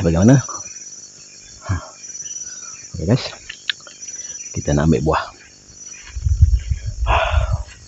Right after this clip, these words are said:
Dekat sana pun ada, tapi yang ni belum lagi masak lagi. Dia masih hijau-hijau. Belum ada yang kuning. Tinggal yang ni je.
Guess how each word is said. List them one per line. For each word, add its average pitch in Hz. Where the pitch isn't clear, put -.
Dekat -
sana 117
pun 107
ada, 117
tapi -
yang 107
ni 127
belum 120
lagi 107
masak 90
lagi. 92
Dia 110
masih 98
hijau-hijau. 80
Belum 95
ada 90
yang 80
kuning. 87
Tinggal 82
yang 82
ni 82
je. 80